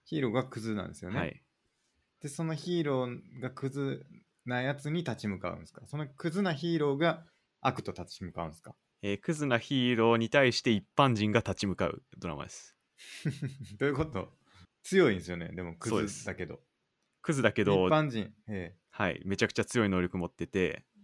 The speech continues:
Speaker 1: <laughs>
Speaker 2: それを
Speaker 1: やば。
Speaker 2: どう、なんていうか、立ち向かっていくかみたいのが一つの面白いところですね。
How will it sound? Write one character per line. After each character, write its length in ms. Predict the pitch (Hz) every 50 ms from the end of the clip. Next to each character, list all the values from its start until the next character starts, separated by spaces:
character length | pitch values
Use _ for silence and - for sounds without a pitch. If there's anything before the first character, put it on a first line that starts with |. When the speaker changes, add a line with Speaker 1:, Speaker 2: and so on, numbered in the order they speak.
| - _ _ _ _ _
Speaker 1:
<laughs> 480 | - - - 110 - - - - 104 _ -
Speaker 2:
そ 180 | - 98 104
れ 80 | 104 107
を 40 | 117
Speaker 1:
や 60 | 104 78
ば。 100 | - - _ _ _ _ _ _ _ _ -
Speaker 2:
ど 240 | 90 113 110 104
う、 40 | 98
な 120 | 92 92 90
ん 60 | 85
て 100 | - 82
い 20 |
う 20 | 78
か、 80 | -
立 140 | 82 - 80
ち 100 | - 95
向 100 | 90 82
か 60 | -
っ 120 | 95 - -
て 80 | -
い 40 | 90
く 60 | _
か 100 | - 131
み 100 | 117 107
た 100 | - 120
い 60 | 113
の 80 | 113 120
が 240 | 127 143 120 92 82
一 220 | - - - 98
つ 100 | - -
の 140 | 82 80 -
面 180 | - - 92 87
白 160 | - 95 87
い 40 | 78
と 80 | 78
こ 40 | 73
ろ 60 | 76
で 40 | -
す 80 | - -
ね。 160 | - -